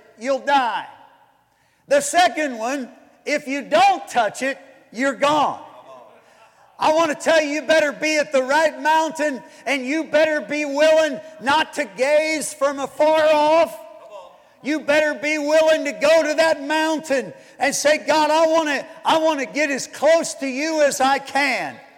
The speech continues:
for the glory of God." Somebody shout, "Glory."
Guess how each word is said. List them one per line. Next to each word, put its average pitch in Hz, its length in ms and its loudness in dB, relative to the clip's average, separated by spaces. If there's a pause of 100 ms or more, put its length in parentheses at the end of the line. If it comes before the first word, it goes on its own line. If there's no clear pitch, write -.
(340)
for 226 140 -2
the 196 160 -6
glory 247 560 2
of 175 200 -4
God." 190 280 0
Somebody 277 440 0
shout, 262 420 -2
"Glory." 214 480 -2